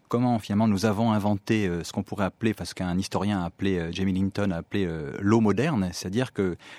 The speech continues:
l'histoire de l'eau dans la modernité occidentale, c'est l'histoire d'un désenchantement progressif, telle sorte que finalement les génies des eaux sont remplacés par, euh, les ingénieurs, si l'on peut dire, de génie civil qui la, qui cherchent à en,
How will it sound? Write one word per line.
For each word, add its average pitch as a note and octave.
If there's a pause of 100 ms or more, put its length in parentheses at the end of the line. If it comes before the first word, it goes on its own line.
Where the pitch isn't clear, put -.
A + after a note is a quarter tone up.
(100)
l'histoire A#2
de G2+
l'eau G2+
dans G#2+
la A2+
modernité G2
occidentale, G2
c'est -
l'histoire G2
d'un E2+
désenchantement G#2
progressif, F#2+ (480)
telle G#2
sorte -
que G2
finalement G#2
les F#2
génies A2+
des G2
eaux A#2 (320)
sont -
remplacés A2
par, F#2+
euh, E2+
les F#2
ingénieurs, A2
si -
l'on F#2
peut -
dire, A2+
de F#2
génie G2
civil G#2
qui -
la, D#2 (320)
qui F#2+
cherchent -
à E2+
en, E2+